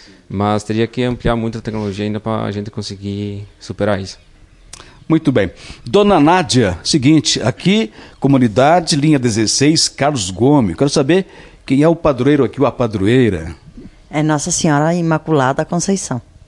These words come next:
Speaker 3: O dia dela é dia oito de dezembro.
Speaker 2: Exatamente.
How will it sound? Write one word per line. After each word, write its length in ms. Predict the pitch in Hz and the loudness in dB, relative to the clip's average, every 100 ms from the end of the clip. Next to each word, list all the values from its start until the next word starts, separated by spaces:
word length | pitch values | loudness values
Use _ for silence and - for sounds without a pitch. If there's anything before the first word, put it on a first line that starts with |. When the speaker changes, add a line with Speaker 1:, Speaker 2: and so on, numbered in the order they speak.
| - - _ - - - - | -20 -20 _ -20 -20 -20 -6
Speaker 3:
O 420 | 123 120 117 113 | -2 -2 -2 -4
dia 240 | 123 143 147 | 0 0 2
dela 320 | 131 131 151 | 2 0 0
é 40 | |
dia 200 | 160 160 | -2 0
oito 320 | 135 139 156 202 | 0 2 0 -4
de 100 | 196 | -8
dezembro. 540 | 214 202 170 113 117 - - - | -6 -2 -2 -2 -6 -12 -20 -20
Speaker 2:
Exatamente. 840 | - - - - - - - - | -20 -20 -20 -20 -20 -20 -20 -20